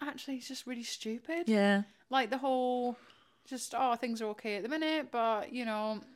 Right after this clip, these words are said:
Speaker 1: obviously I'll tell you if we've got any problems, but we have to be all right with the possibility it might not be okay in the future."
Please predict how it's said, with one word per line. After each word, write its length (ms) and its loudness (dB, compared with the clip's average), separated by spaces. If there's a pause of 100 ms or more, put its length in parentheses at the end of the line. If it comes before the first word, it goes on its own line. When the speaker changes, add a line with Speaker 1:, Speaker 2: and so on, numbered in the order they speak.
Speaker 1:
obviously 240 -2
I'll 40 -2
tell 120 0
you 60 2
if 60 -8
we've 80 -6
got 120 -2
any 100 -4
problems, 340 -2
but 80 -2
we 60 2
have 140 -2
to 80 -16
be 160 -2
all 120 2
right 380 2
with 180 -2 (220)
the 160 0
possibility 440 -4
it 40 -6
might 160 -2
not 220 0
be 160 0
okay 260 -2
in 60 -4
the 80 -6
future." 420 -4